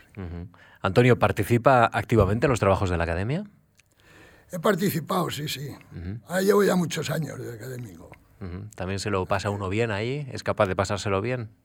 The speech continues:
Speaker 1: en la Academia?
Speaker 2: Es más difícil que en la vida ordinaria, sí.
Speaker 1: <laughs>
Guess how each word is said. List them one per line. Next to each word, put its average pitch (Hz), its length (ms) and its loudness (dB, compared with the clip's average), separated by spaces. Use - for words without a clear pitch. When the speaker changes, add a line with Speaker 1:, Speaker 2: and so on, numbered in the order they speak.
Speaker 1:
en 90 120 -10
la 90 80 -2
Academia? 98 480 -4
Speaker 2:
Es 160 60 -10
más 214 180 0
difícil 196 540 0
que 165 220 -2
en 160 160 -4
la 156 240 -4
vida 165 260 -4
ordinaria, 147 540 -8
sí. - 140 -10
Speaker 1:
<laughs> 127 60 -8